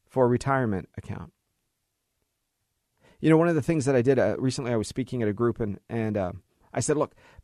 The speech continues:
th-, the foundation of what you do, you have to understand, is to know where money,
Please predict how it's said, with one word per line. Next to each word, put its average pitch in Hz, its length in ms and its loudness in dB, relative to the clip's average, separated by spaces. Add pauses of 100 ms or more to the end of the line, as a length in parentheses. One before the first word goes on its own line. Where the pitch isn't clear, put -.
(100)
th-, - 200 -20
the 123 180 -2
foundation 156 640 2
of 135 120 -2
what 127 180 0
you 127 180 -2
do, 120 560 -4 (300)
you 120 120 -4
have 147 140 0
to 151 80 0
understand, 120 500 -2 (260)
is 131 200 2
to 139 100 2
know 139 280 4
where 160 200 6
money, 135 560 0